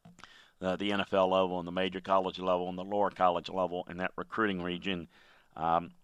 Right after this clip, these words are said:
all keys for, um, Locksley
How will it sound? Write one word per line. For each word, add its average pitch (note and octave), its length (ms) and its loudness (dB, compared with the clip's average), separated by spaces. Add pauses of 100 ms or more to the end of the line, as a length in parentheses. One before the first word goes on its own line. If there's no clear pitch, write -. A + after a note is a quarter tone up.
(1600)
all G2 420 10 (200)
keys E2+ 560 -4 (160)
for, E2 440 2 (580)
um, D2+ 440 -6 (140)
Locksley F2 560 2